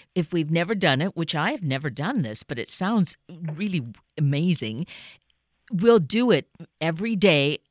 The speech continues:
until our brain finally says, "You know, I've had enough of this. I don't want to do it." So we will, we will stop and then use it as needed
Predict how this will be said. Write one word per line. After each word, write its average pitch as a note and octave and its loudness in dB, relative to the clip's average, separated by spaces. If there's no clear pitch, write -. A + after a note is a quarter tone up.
until F3 2
our D#3+ 4
brain F3+ 2
finally D#3 0
says, D#3 -2
"You G3+ -2
know, G3+ 2
I've F3 0
had G3 0
enough C#3 0
of G2+ -8
this. G#3 -6
I - 0
don't C#3+ -2
want C#3 0
to A#2+ -4
do C3+ -2
it." - -10
So - 2
we A3+ 0
will, G#3 -2
we G3+ -2
will F3+ -4
stop G3 -2
and G#3 2
then G3+ 4
use A3 2
it A3+ 0
as F3+ 0
needed F3 0